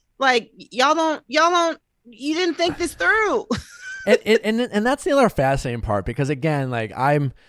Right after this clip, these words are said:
Speaker 2: as someone who know, like, it's, sometimes I do have a hard time watching this or the people and the, the Bachelor tropes and the, you know, again,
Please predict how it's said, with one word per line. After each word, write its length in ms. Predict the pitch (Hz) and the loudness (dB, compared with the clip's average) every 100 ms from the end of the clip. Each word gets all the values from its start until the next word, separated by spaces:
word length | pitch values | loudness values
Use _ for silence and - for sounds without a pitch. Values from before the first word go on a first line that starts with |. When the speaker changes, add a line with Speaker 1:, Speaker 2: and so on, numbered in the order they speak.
| - - - - | -20 -20 -20 -4
Speaker 2:
as 160 | 139 | -2
someone 300 | - 156 147 | 2 2 4
who 80 | 143 | 4
know, 180 | 131 123 | 4 0
like, 280 | 127 123 - - | 0 -2 -4 -10
it's, 260 | 131 - _ _ _ - | -10 -12 _ _ _ -2
sometimes 440 | 196 202 196 170 | 0 4 4 4
I 80 | 147 | 2
do 160 | 139 | 4
have 180 | 147 139 | 4 4
a 80 | 127 | 0
hard 380 | 101 120 120 117 | 2 2 2 2
time 320 | 131 120 110 | -4 -4 -2
watching 680 | 101 104 104 - 117 107 101 | 2 4 2 0 -4 -4 -2
this 400 | 104 101 98 - | 0 0 0 -4
or 120 | 107 | -6
the 100 | 101 | -6
people 640 | - 117 107 110 107 104 | -6 -4 -2 0 2 2
and 240 | - 104 104 | 0 -4 -4
the, 260 | 101 98 - _ _ _ - | -2 -4 -6 _ _ _ -6
the 100 | 117 | -4
Bachelor 540 | - 107 104 - 113 | 0 2 2 -2 -6
tropes 800 | 98 - 107 101 101 - - - 113 | -4 0 2 2 0 -2 -12 -10 -6
and 320 | 110 104 107 | -6 -4 -2
the, 320 | 104 101 95 - _ _ _ _ _ _ _ _ _ _ _ _ _ - | 0 0 -2 -6 _ _ _ _ _ _ _ _ _ _ _ _ _ -10
you 120 | 139 | -4
know, 120 | 131 120 | -2 -2
again, 440 | 120 143 117 | 2 0 0